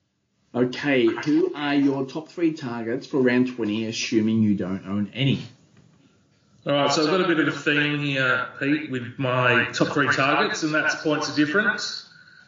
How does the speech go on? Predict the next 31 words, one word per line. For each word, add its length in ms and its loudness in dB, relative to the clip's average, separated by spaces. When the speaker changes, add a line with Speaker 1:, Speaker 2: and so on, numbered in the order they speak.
Speaker 2:
Like 260 -2
I 40 2
mentioned 320 -2
earlier, 520 2
points 240 0
of 60 -4
difference 280 -2
with 120 -8
Primos, 560 4
it's 280 -4
the 60 2
time 320 2
to 20 -6
do 340 2
it. 100 -2
So 500 2
Tom 200 4
Stewart, 340 2
number 320 2
one 400 2
for 140 -6
me. 440 0
I 160 -2
think 160 -4
he's 260 -4
gonna 240 2
absolutely 640 2
have 140 2
a 140 2
day 280 4
out 380 2